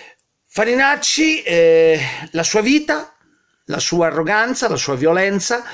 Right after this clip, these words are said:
i suoi discutibili comportamenti, la sua corruzione. Se lo trovate, recuperatelo su qualche bancarella, perché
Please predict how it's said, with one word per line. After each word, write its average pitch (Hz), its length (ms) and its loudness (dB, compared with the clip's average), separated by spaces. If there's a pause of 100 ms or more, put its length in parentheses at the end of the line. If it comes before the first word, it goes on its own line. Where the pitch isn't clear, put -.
(400)
i 196 100 0
suoi 220 280 2
discutibili 185 640 -2
comportamenti, 208 800 -2
la 170 100 2
sua 165 220 -2
corruzione. 269 680 -2 (1080)
Se - 180 0
lo 311 120 0
trovate, 226 640 -2
recuperatelo 170 760 -2
su 143 180 -4
qualche 143 280 -6
bancarella, 180 640 -2
perché 156 520 -2